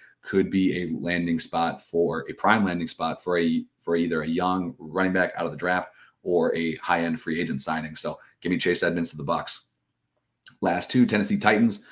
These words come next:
uh, last A F C team here. Uh, this is a team now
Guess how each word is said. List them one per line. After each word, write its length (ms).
uh, 340
last 340
A 160
F 80
C 180
team 280
here. 340
Uh, 460
this 220
is 80
a 60
team 320
now 280